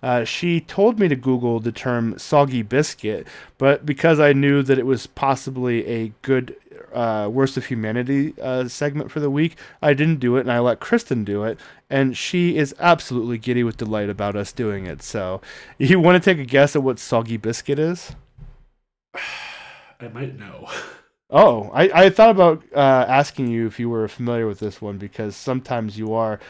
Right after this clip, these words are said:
Speaker 1: but I stopped checking 'cause you've been so, um, out of the loop about 'em.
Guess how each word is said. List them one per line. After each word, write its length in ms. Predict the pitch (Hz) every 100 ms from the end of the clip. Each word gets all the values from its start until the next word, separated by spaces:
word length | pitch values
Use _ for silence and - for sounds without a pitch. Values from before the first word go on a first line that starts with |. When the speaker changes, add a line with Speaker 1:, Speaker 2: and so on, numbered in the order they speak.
| -
Speaker 1:
but 100 | 139
I 40 |
stopped 300 | 135 170 143
checking 340 | - 175 143 113
'cause 180 | 113 113
you've 120 | 110
been 180 | 113 104
so, 580 | - 131 123 113 110 - _ _ -
um, 320 | 117 110 104 120
out 120 | 135
of 100 | 120
the 60 | 117
loop 340 | 123 127 -
about 360 | 110 107 101 101
'em. 220 | 101